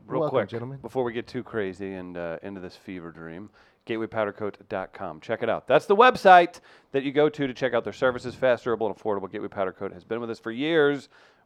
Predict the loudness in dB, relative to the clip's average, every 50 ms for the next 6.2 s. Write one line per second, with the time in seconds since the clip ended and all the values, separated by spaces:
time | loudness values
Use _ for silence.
0 | _ _ -16 -10 -8 -6 -4 -6 -6 -6 -8 -10 -10 -10 -10 -12 -12 -10 -8 -8
1 | -10 -10 _ -14 -14 -12 -12 -12 -12 -10 -8 -6 -6 -6 -6 -10 -12 -10 -12 -14
2 | -18 _ -4 -2 0 0 0 -2 -4 -4 -4 -6 -8 -12 _ -20 _ _ _ -18
3 | -16 -12 -6 -4 -2 -4 -4 -4 -8 -8 -8 -10 -12 -14 -14 -12 -10 -10 -8 -8
4 | -10 -12 -10 -8 -6 -4 -4 -4 -6 -10 -10 -10 -10 -10 -10 -12 -12 -14 -14 -14
5 | -12 -12 -12 -12 -12 -14 -14 -16 -16 -16 -18 -20 _ -20 -20 -20 -18 -16 -16 -16
6 | -16 -16 -18